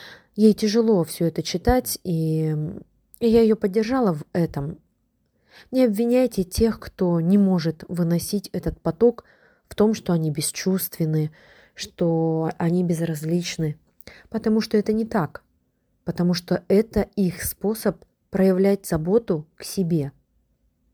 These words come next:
И здесь только можно поддержать человека. Если вы сталкиваетесь, что среди ваших близких или знакомых есть кто-то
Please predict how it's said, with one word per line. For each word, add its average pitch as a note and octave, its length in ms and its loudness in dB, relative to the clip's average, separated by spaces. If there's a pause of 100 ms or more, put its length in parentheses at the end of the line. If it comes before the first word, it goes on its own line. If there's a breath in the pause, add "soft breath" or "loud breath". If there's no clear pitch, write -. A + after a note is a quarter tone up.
(840)
И G#3+ 80 -2
здесь G3 320 0
только A3+ 280 2
можно F3+ 280 -2
поддержать D3+ 540 -4
человека. C#3+ 640 -8 (2000 loud breath)
Если C4 300 0
вы A#3 140 4
сталкиваетесь, F#3 880 0
что F3 400 -2
среди F3+ 320 -2
ваших A3 340 2
близких F#3 480 0 (320 soft breath)
или G#3+ 160 0
знакомых F#3+ 720 2 (200)
есть F#3 200 0
кто-то F#3+ 580 0